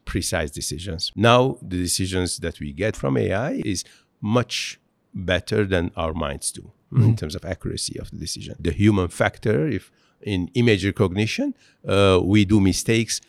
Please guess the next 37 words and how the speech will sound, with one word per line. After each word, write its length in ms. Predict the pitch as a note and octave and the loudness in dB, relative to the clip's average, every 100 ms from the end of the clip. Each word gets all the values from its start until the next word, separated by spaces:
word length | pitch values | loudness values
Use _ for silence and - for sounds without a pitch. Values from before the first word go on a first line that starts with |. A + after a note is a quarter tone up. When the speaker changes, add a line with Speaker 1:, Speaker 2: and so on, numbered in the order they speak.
| _ _ | _ _
Speaker 1:
four 240 | - A#2+ | 2 2
percent 420 | - G2+ - D2+ | 4 2 2 0
of 120 | - - | -2 -8
the 100 | E2+ | -12
times. 400 | - - - - _ | -12 -10 -10 -10 _
Speaker 2:
Right. 140 | C3 A2+ | 2 2
Speaker 1:
So 80 | F#2+ | 4
our 100 | F2+ | 2
resolution 480 | F2+ F2 F#2 - | 0 0 -2 -2
is 100 | D#2+ | -4
ninety-six 540 | E2 D#2+ D2+ - D2 - | -2 -2 -2 -4 -4 -8
in 140 | D2 | -10
image 260 | D2 C#2+ - | -10 -12 -14
recognition. 480 | - - G#2 - A#2+ | -16 -14 -14 0 2
Speaker 2:
Right. 180 | A2 A#2+ - _ _ _ - - | 4 0 -10 _ _ _ -20 -4
Speaker 1:
A 180 | C3+ D#3 | 2 4
I 200 | A2 G2 | 6 4
now, 300 | F#2 G#2+ A#2 | 4 4 4
it 160 | F2 F2 | 2 2
does 320 | F#2+ G2+ - _ | 2 2 -2 _
ninety-nine 500 | G2 F#2+ F2+ E2 D#2 | 0 2 2 -2 -2
percent, 440 | - - - - - | -2 -6 -8 -12 -4
not 160 | A#2+ | -2
Speaker 2:
Right. 100 | A2 | 0
Speaker 1:
ninety-six 400 | E2+ C#2 - - | -2 -8 -12 -14
percent. 300 | - - - | -14 -12 -8
So 80 | - | -6
they're 200 | - F2 D2+ | 0 0 -2
better. 220 | C2+ - - - | -8 -10 -10 -10
That's 240 | - D#2+ - | -8 -10 -10
important 400 | C#2+ E2 D#2 D#2+ | -6 -6 -6 -8
for 160 | C#2+ | -8
self-driving 600 | - F#2 - E2+ D2+ D2 | -4 -4 -4 -10 -10 -12
car, 320 | - A#2 A2 A#2 | -4 2 2 4
for 100 | D#3+ | 0
anything 400 | C#3+ A#2 G#2 F2 | 0 -2 -2 -2
that 140 | F2 | -4